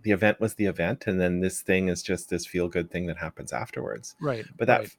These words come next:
Speaker 1: that thing that happens afterwards is a direct response to the event.
Speaker 2: Mm.
Speaker 1: And so, you know, i-, in the net, um, it, it is sad that people have to have crisis to pull together,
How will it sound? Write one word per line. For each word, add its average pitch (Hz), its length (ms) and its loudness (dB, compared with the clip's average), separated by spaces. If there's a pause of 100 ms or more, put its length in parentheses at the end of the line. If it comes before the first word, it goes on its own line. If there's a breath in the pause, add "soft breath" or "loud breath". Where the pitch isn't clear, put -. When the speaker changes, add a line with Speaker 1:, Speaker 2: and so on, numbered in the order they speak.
Speaker 1:
that 120 200 -2
thing 165 220 -4
that 131 140 -2
happens 107 340 -6
afterwards 95 480 -10
is 104 140 -12
a 110 60 -6
direct 117 440 -8
response - 500 -10
to - 80 -20
the 92 120 -12
event. 117 420 -12 (340 loud breath)
Speaker 2:
Mm. 131 240 -8
Speaker 1:
And 110 240 4
so, 110 440 6 (260)
you 101 220 -4
know, 101 260 2
i-, 90 160 -2
in 101 180 0
the 98 80 0
net, 98 440 -4 (180)
um, 90 460 -6
it, - 180 -2
it 143 100 2
is 175 160 -2
sad 98 280 0
that 85 100 -6
people 90 260 -6
have 85 280 -6
to 92 120 -12
have 87 300 -8 (140)
crisis 92 460 -6
to - 120 -8
pull - 180 -8
together, 95 520 -4